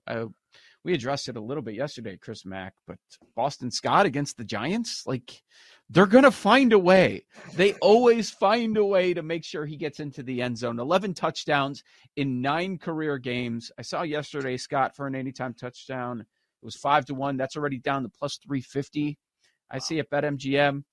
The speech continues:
Speaker 1: he's gonna score a touchdown. They're gonna make sure of it.
Speaker 2: Listen, I know Tommy DeVito already dropped his appearance fees and did that appearance for free, but
Speaker 1: Good
Speaker 2: that,
Speaker 1: man.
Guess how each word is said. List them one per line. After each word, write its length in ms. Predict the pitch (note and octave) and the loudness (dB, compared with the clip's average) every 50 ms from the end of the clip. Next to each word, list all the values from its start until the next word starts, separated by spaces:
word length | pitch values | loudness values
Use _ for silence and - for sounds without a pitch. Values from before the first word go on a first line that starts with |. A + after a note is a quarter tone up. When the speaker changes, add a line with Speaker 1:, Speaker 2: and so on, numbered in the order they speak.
| _ _ _ | _ _ _
Speaker 1:
he's 160 | D3+ D3+ C3 | -14 -14 -6
gonna 260 | - C3+ C3 B2+ A#2 G2+ | -2 -2 0 0 -2 -4
score 360 | - - - - B2+ A#2+ A2 | -6 -10 -10 -6 -4 -4 -4
a 40 | F#2+ | -4
touchdown. 320 | - G#2 G2+ - G2 G2 | -8 -10 -10 -10 -10 -8
They're 100 | A2 C3 | -6 -6
gonna 140 | B2+ A#2+ A2+ | -4 -4 -4
make 160 | G#2+ G2 - | -6 -8 -8
sure 200 | - - G2 - | -10 -12 -12 -12
of 120 | - - | -14 -16
it. 100 | - - - _ _ _ _ _ _ _ _ _ _ _ _ _ _ _ _ _ _ _ _ _ _ _ _ _ _ _ _ _ _ _ _ _ _ _ _ - | -20 -20 -20 _ _ _ _ _ _ _ _ _ _ _ _ _ _ _ _ _ _ _ _ _ _ _ _ _ _ _ _ _ _ _ _ _ _ _ _ -14
Speaker 2:
Listen, 480 | D#4 G#3 A2 - - - C#3+ C#3+ D3 | -12 -12 -12 -12 -14 -16 -14 -12 -10
I 100 | E3+ G3 | -8 -4
know 180 | A3 B3 B3+ B3+ | -4 -4 -4 -4
Tommy 420 | - - G3+ G3 F3+ E3 D3+ C3 | -4 -2 -2 -2 -2 -2 -4 -8
DeVito 720 | D3 D3 C3 D3+ E3 D#3+ D#3 D3 D3+ C3+ C#3 C3+ D3 C#3 - | -8 -10 -8 -6 -4 -4 -4 -4 -4 -4 -4 -4 -4 -4 -2
already 460 | D3+ D3+ D3+ D#3+ D#3 D3+ D3+ C#3+ C#3+ | 0 0 0 0 -2 -2 -4 -4 -8
dropped 460 | C#3 - E3+ E3 C#3+ D3 D3+ - - | -10 -6 -2 -2 0 0 -2 -6 -10
his 180 | - E3 C#3 C#3 | -14 -14 -12 -14
appearance 680 | B2 - - F3+ F3+ E3 D#3 D3+ C#3 C3 - - - - | -16 -14 -10 -8 -8 -6 -6 -6 -8 -8 -12 -16 -18 -12
fees 340 | - D#3 C#3 C#3+ D3 D3+ C#3+ | -10 -8 -8 -6 -8 -8 -8
and 140 | D#3 D3+ D3 | -10 -10 -8
did 220 | C#3 E3+ E3+ D#3 | -8 -8 -8 -6
that 300 | - C#3+ B2 B2 C3 - _ - | -4 -4 -4 -4 -4 -8 _ -18
appearance 560 | - - - G3 F#3+ F3 E3+ D#3 C#3 - - | -20 -12 -8 -6 -4 -4 -4 -6 -8 -10 -12
for 140 | - D3 D3 | -14 -14 -14
free, 400 | - - - E3 F3 F3 D3+ D#3 | -14 -12 -10 -8 -6 -6 -6 -6
but 320 | - D3 D3+ C#3 C3+ C3 | -8 -6 -6 -6 -6 -4
Speaker 1:
Good 140 | - D#3 - | 0 4 6
Speaker 2:
that, 160 | G#3+ B3 - | 6 6 6
Speaker 1:
man. 320 | C3 A#2+ A2 G#2 G2 F#2+ | 6 4 2 0 -2 -6